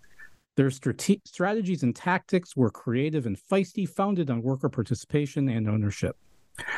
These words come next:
The union's commitment to fairness, equity, and economic justice also engaged these workers, mostly rural, white,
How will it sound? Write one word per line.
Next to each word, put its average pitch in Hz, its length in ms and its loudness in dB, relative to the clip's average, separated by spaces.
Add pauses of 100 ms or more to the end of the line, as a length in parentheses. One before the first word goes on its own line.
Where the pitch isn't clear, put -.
(220)
The 120 120 -2
union's 165 340 0
commitment 147 520 -2
to - 100 -8
fairness, 131 500 -2
equity, 131 380 0
and 110 100 0
economic 135 460 0
justice 120 420 -2
also 151 380 0
engaged 131 440 -2
these 104 220 0
workers, 98 500 0
mostly 185 380 0
rural, 143 400 0
white, 123 400 0